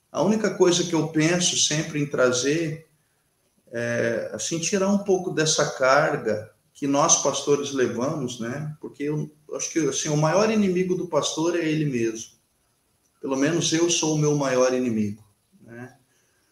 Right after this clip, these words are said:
E aí, assim, até teve uma fala minha no concílio a respeito disso, né?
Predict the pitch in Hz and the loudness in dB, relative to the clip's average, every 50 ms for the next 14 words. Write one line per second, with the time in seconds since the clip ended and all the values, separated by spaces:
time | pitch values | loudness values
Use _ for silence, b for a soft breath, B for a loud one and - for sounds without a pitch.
0 | _ _ _ _ _ _ _ _ _ _ _ _ _ _ _ _ 127 131 143 143 | _ _ _ _ _ _ _ _ _ _ _ _ _ _ _ _ -2 2 6 6
1 | 147 170 196 220 214 196 - - 214 202 202 185 185 202 190 - 220 196 208 214 | 8 8 8 6 6 6 4 4 4 4 4 4 4 2 2 2 2 2 4 4
2 | 202 196 185 175 - - 170 170 175 170 160 160 160 160 160 151 151 147 151 170 | 4 4 2 2 2 4 6 6 6 6 4 2 2 2 2 2 2 2 2 2
3 | 160 147 147 - - - 175 170 170 151 143 139 147 135 - - - - 156 165 | 0 0 2 0 -2 0 0 0 2 2 0 0 0 -4 -4 -4 -2 -2 -2 -2
4 | 175 165 180 131 120 139 147 165 165 - - - 123 127 131 139 151 156 151 - | -2 -4 -6 -6 -4 -4 -4 -2 -2 -4 -4 -4 -4 -4 -2 -2 -4 -4 -6 -8